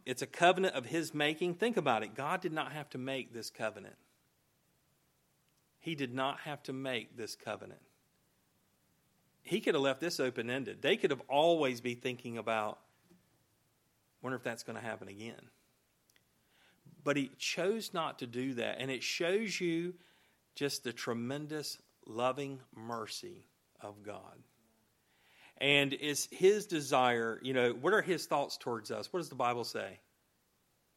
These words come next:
They're, they're, they, these are thoughts of good. These are thoughts of peace. These are thoughts of, and, and God does not want us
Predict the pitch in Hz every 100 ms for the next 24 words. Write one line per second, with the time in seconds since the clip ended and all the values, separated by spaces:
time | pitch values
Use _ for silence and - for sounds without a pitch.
0 | _ _ _ 156 - 139 147 78 123 160
1 | 170 196 233 262 - 165 143 135 113 135
2 | 220 123 202 302 196 156 147 - - 214
3 | 247 - 208 330 294 180 160 160 - -
4 | - - 156 160 170 156 135 156 214 262
5 | 185 151 180 190 139 135 175 240 175 135
6 | 131 -